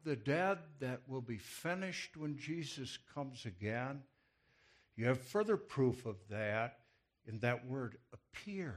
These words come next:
That's the same word that's used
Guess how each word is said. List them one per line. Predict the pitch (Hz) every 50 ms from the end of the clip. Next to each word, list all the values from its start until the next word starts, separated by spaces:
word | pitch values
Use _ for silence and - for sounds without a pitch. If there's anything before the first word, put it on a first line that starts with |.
| 80 - _ _ - - _ _ _ _ _ _ _ _ _ _ _ _ _ _ _ _ _ _ _ _ _ _ _ _ _ _ _ _ _ _ -
That's | 151 175 196 - - - - - - 170
the | 170 165 165 165 151 147 147 - - -
same | - - - - - 202 202 220 226 202
word | 170 160 160 165 165 160 139 131
that's | 127 127 127 - - -
used | 139 127 143 175 196 175 139 113 107 98 107 120 - -